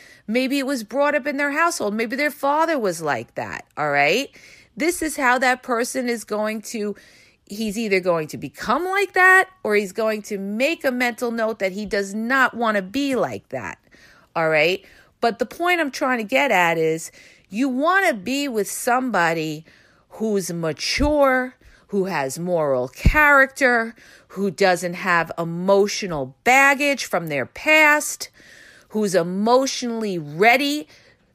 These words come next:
okay, who wants to be kept in a relationship with you, whether you're a, a female to a male, a male to a female, a partner to partner.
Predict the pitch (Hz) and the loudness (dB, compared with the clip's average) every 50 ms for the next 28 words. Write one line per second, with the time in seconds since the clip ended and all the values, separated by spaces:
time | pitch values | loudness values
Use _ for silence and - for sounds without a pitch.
0 | - 185 185 175 240 208 202 214 233 247 - - - _ _ _ - 214 214 185 | -2 -2 -2 0 2 2 2 2 0 -2 -6 -12 -20 _ _ _ -2 0 0 0
1 | 160 165 180 208 254 294 320 311 - - - 277 226 233 254 220 - - - - | 0 2 4 4 4 4 4 2 -2 -4 -4 -4 -2 -2 -4 -4 -6 -6 -4 0
2 | 240 226 233 - - - - - 220 196 180 175 175 175 175 185 196 208 208 - | 0 0 0 -2 -8 -10 -8 -6 -4 -2 -2 0 0 2 2 2 2 0 -2 -4
3 | 226 214 - - 208 196 190 208 202 - 202 208 208 208 202 190 175 175 160 160 | -8 -8 -6 -6 -6 -6 -4 -6 -6 -6 -6 -6 -4 -4 -4 -2 0 0 0 0
4 | 160 147 147 147 147 151 143 139 127 113 113 117 - _ - - 120 104 113 - | 0 -2 -4 -4 -4 -4 -4 -2 -2 -4 -4 -8 -10 _ -14 -12 -12 -12 -12 -14
5 | - - - 285 294 285 269 262 247 220 226 - - 156 139 117 131 156 190 240 | -12 -8 -6 -4 -4 -2 0 0 0 -2 -4 -6 -8 -6 -6 -6 -6 -6 -2 0
6 | 302 311 294 285 285 285 294 294 285 - - - - - 160 165 165 165 180 220 | 2 2 4 4 2 2 0 -2 -4 -10 -20 -18 -10 -8 -6 -6 -4 -4 -2 0
7 | 277 269 269 254 254 262 254 - - 185 156 143 143 _ - - 302 294 285 269 | 2 2 2 2 0 -2 -4 -4 -4 -4 -4 -6 -6 _ -10 -8 -6 -4 -4 -2
8 | 269 262 254 247 240 - 156 156 - - - 262 254 247 196 196 175 - 160 - | 0 0 0 0 -2 -4 -6 -8 -8 -2 0 2 2 2 2 -2 -6 -8 -12 -16
9 | _ - - - 262 262 269 - 269 254 247 247 | _ -12 -6 -2 0 0 2 2 2 0 0 -2